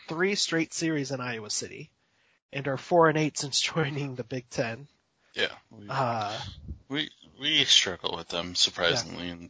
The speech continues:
Speaker 2: they're not, e-, like, the most spectacular. They're a solid team, but
Speaker 1: Yeah.
Speaker 2: that's, that's definitely hurt us 'cause those are winnable games that we
Speaker 1: Yep.
Speaker 2: crap down the legs sometimes, so. But we're, we're one week away from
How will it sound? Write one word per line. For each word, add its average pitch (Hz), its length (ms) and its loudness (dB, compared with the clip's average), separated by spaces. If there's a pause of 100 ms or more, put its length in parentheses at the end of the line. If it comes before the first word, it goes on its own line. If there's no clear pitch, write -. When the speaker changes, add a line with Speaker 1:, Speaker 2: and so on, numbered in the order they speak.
Speaker 2:
they're 156 140 2
not, 175 220 10
e-, 151 300 10
like, 120 160 4 (160)
the 107 200 -4 (380)
most 104 160 -6
spectacular. 107 600 4
They're 180 220 8
a 107 40 -2
solid 98 480 2
team, 87 360 -8
but 90 220 4 (160)
Speaker 1:
Yeah. 113 180 -4 (480)
Speaker 2:
that's, - 480 4
that's - 220 -2
definitely 98 340 -2
hurt 95 220 -2
us 95 180 -4
'cause 104 140 -6
those 101 180 -2
are 92 160 -6
winnable 92 400 -4
games 90 380 -4
that 90 120 -4
we 90 120 2
Speaker 1:
Yep. 120 140 -2 (1500)
Speaker 2:
crap - 280 0
down 87 180 -8
the 87 80 -6
legs 90 340 -2
sometimes, 85 520 -8
so. - 180 -6 (1700)
But 165 180 10 (100)
we're, 147 300 0 (260)
we're 147 220 6
one 180 240 10
week 185 220 0
away 180 240 4
from 147 300 -6